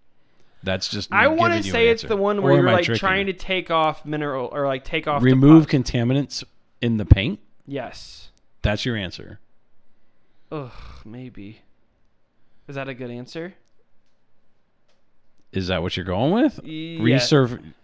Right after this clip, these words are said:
Speaker 1: adding to the fuel tank
Speaker 2: I
Speaker 1: to
Speaker 2: don't think
Speaker 1: remove
Speaker 2: it's about the
Speaker 1: carbon?
Speaker 2: hoses.
Speaker 1: No?
Speaker 2: Then what was the other one?
Speaker 1: Add to the fuel tank to remove carbon buildup.
Speaker 2: Ooh. No.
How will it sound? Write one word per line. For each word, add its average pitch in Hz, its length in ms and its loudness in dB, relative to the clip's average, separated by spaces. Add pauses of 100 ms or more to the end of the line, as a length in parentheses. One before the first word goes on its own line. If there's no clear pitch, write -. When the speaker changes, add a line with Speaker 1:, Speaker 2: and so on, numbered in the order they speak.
(380)
Speaker 1:
adding 127 480 0
to 139 120 -2
the 113 80 0
fuel 117 260 0
tank - 180 -2
Speaker 2:
I 185 60 4
Speaker 1:
to 196 60 6
Speaker 2:
don't 226 180 2
think 294 120 2
Speaker 1:
remove - 20 2
Speaker 2:
it's 262 100 -2
about 254 200 2
the - 60 2
Speaker 1:
carbon? - 80 -2
Speaker 2:
hoses. 170 680 2 (340)
Speaker 1:
No? 95 300 -2
Speaker 2:
Then 185 100 -6
what 208 100 0
was 196 120 0
the 185 80 2
other 147 140 2
one? 113 240 -10 (500)
Speaker 1:
Add 107 240 -2
to 139 100 0
the 127 100 0
fuel 131 260 0
tank 98 280 -4
to 98 80 -4
remove 90 320 -4
carbon 95 400 -2
buildup. 67 420 -10 (720)
Speaker 2:
Ooh. 127 1200 -8 (2750)
No. 175 280 -6